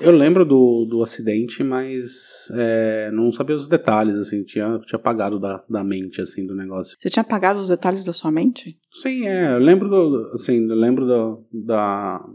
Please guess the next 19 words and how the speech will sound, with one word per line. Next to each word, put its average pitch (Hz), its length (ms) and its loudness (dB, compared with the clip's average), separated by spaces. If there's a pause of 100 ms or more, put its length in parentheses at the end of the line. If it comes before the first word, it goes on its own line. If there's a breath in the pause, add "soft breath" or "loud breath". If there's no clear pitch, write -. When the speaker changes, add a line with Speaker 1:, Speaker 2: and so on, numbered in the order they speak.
(140)
Speaker 1:
das 104 240 -6
reportagens, 110 800 0
assim, 104 220 -4
eu 101 60 -4
lembro 110 240 -2
do, 113 380 -2
do 101 80 -10
fato - 480 -2
em 110 80 0
si, - 440 -4 (460)
mas 107 160 0
não 147 140 4
lembrava 160 320 6
dos 147 200 -2
detalhes, 101 600 2
assim. 87 320 -8 (760)
E 107 100 -2
acho - 320 -2
que 262 520 -12